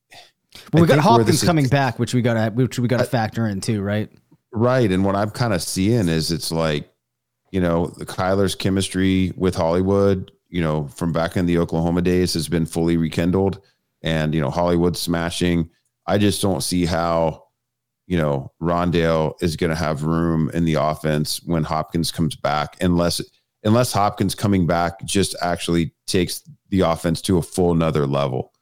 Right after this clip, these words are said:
Speaker 2: um, where then, you know, they become extremely, you know, pass heavy, no matter the game situation. And, you know, Kyler's out there slinging it fifty times a game, and, and Rondale's the extension of the run game.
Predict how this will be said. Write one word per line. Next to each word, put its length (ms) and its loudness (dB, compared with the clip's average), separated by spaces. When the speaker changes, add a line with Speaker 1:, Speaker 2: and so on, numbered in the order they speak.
Speaker 2:
um, 400 0
where 340 0
then, 500 0
you 120 0
know, 160 2
they 140 0
become 600 -2
extremely, 880 0
you 160 -2
know, 320 -2
pass 340 -4
heavy, 560 0
no 160 0
matter 320 2
the 80 0
game 260 0
situation. 880 0
And, 300 0
you 60 0
know, 100 -2
Kyler's 360 -2
out 160 -2
there 120 0
slinging 280 -2
it 140 -6
fifty 240 -4
times 300 -4
a 40 -2
game, 380 0
and, 260 -2
and 140 0
Rondale's 460 0
the 60 0
extension 440 -2
of 80 0
the 80 0
run 240 -2
game. 380 -4